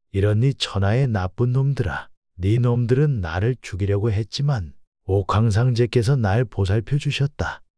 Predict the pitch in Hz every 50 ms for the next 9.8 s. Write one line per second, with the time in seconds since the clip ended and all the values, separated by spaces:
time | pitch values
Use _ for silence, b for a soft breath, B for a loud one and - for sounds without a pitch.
0 | _ _ 87 90 92 98 104 113 117 107 - - 110 98 98 98 110 123 139 123
1 | 104 92 95 104 113 113 104 123 120 139 147 117 82 - 92 90 - 90 101 101
2 | 98 107 117 131 143 - - - 120 127 139 135 - - - 151 143 110 92 71
3 | 65 - - _ _ _ _ - - 98 110 120 107 98 98 110 127 127 113 95
4 | 90 95 - - 113 110 104 117 117 101 117 117 135 120 87 76 - - - -
5 | - 80 95 113 131 - - 92 92 87 98 104 - - 92 85 73 80 78 71
6 | 71 - 131 123 90 80 - - - _ _ _ _ - 92 98 95 - - -
7 | 107 92 90 98 113 135 147 139 110 95 98 95 98 104 110 117 139 143 135 117
8 | 95 87 78 78 87 95 95 107 120 117 117 123 131 131 120 - 127 - 143 135
9 | 107 - 104 117 123 135 127 - 131 139 139 151 151 123 -